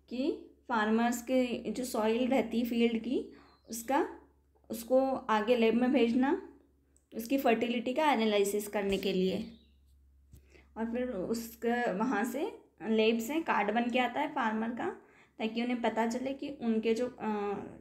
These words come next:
लैंड है उसमें किस चीज़ की कमी है, किस चीज़ की अधिकता है और क्या चीज़ उन्हें खाद के रूप में देना चाहिए। नेक्स्ट है अपना राष्ट्रीय कृषि विकास योजना, आर के, आर के वी वाई,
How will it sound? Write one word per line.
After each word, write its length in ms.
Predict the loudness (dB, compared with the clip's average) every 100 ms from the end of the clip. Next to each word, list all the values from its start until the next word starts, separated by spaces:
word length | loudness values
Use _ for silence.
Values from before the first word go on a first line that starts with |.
| -8
लैंड 340 | 0 2 6 4
है 500 | 4 0 -2 -6 -18 -20 _
उसमें 320 | -6 -2 -2
किस 220 | -2 -4 -4
चीज़ 260 | -6 -6
की 120 | -8
कमी 280 | -4 -2 2
है, 200 | 2 0
किस 220 | -2 -4
चीज़ 200 | -4 -4
की 60 | -2
अधिकता 340 | 0 -2 -2
है 220 | -2 -2 -2
और 240 | -4 -4
क्या 180 | -4 -6
चीज़ 320 | -4 -4 -4 -8 -20 _ _
उन्हें 400 | -2 2 2 2 -4 -16 _ _ _ _
खाद 360 | -4 -2 0 2
के 80 | 2
रूप 140 | 2
में 220 | 0 -2 -6 -20 _ _ -4
देना 320 | 2 4 2
चाहिए। 460 | 0 -2 -4 -6 -10 -12 -20 _ _ _ _ _ _ _ _ -20 _ -20 -20 _ _ _ 0
नेक्स्ट 280 | 0 4 4
है 80 |
अपना 180 | 4 4
राष्ट्रीय 580 | 4 4 2 0 0 0
कृषि 500 | 0 2 2 2 0
विकास 460 | 0 0 -2 -2 -2
योजना, 500 | -2 -2 -6 -8 -8
आर 280 | -2 -2 -2
के, 360 | -4 -2 -4 -8 -20 _ _ _ _ _ _ _ _ _ _ _ _ _ -8
आर 260 | -2 -2 -2
के 400 | -4 -4 -2 -4
वी 340 | -2 0 0
वाई, 260 | 2 0